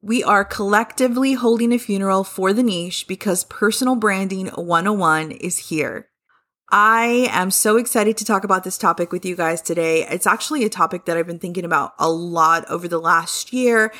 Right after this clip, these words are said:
um, and I've been talking about it a lot with my community. Something that popped up in my For You page a couple of weeks back was a video about how people don't buy from people who share too much.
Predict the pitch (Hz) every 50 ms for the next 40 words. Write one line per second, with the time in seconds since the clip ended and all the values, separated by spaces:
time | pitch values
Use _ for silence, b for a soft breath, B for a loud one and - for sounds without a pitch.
0 | B B B B B _ 170 170 165 165 - - - 170 170 - - 151 170 180
1 | 180 165 175 - 175 175 190 180 170 175 165 165 165 156 165 151 160 160 - -
2 | 170 170 139 143 - - 180 185 214 233 247 226 233 240 233 233 233 _ _ _
3 | _ _ _ _ _ _ _ _ _ _ _ - - B B B B B B -
4 | - - - 254 240 247 240 - 294 285 285 277 254 226 202 185 - - - 220
5 | 208 214 - - 196 175 180 185 - - 190 196 190 175 180 - - 190 185 180
6 | 175 170 - 190 175 170 170 - - 165 - - 180 - 175 175 170 170 165 -
7 | - - 165 147 165 - - - 180 190 170 170 190 - - 170 185 170 170 -
8 | 185 196 202 202 208 196 190 190 185 190 B B B B B B - 185 180 -
9 | 190 170 165 170 - - - - 180 165 165 160 160 160 - - - 233 226 214
10 | - 240 233 202 180 196 180 190 - - - 165 170 170 170 175 - - 175 170
11 | 175 - - - - 175 170 160 175 175 - - - 156 139 147 - - - -
12 | 240 240 247 269 285 277 - - -